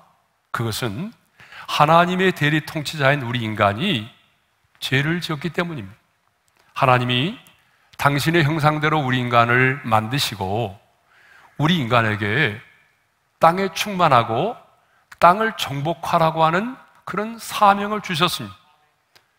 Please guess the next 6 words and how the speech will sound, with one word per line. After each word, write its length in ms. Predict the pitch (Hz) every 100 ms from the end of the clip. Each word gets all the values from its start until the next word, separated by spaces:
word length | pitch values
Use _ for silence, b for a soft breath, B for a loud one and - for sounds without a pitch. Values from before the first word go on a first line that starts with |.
| b b b
그런데 280 | 208 220 220
하나님을 480 | 165 190 190 190
대신해서 920 | - 143 143 139 131 - 107 131 202 - _ B B B
모든 300 | 131 127 135
만물을 540 | 135 127 123 123 127 120
주관하고 880 | - 113 104 104 104 104 131 226